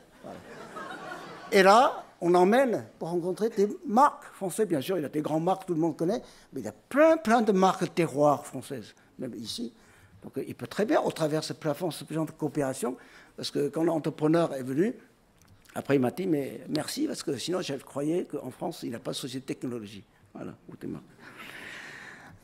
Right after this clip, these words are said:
Deuxième société, je voulais citer, je sais pas si vous, vous connaissez, euh, la société qui s'appelle Trivy, T R I V Y.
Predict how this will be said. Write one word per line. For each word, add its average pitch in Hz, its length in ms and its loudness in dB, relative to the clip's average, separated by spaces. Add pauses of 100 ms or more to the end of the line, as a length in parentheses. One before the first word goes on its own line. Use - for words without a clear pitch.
(220)
Deuxième 214 240 10
société, 226 400 4
je 202 100 0
voulais 190 140 4
citer, 220 480 0
je - 60 -10
sais - 140 -8
pas - 160 -2
si 190 160 -6
vous, 180 160 -8 (340)
vous 170 100 -8
connaissez, 196 480 2
euh, 175 300 6
la 160 100 0
société 165 360 -2
qui 170 80 -6
s'appelle 170 280 -2
Trivy, 185 500 4 (840)
T 156 180 0
R 139 120 -6
I 208 140 -4
V 170 340 0
Y. 180 240 0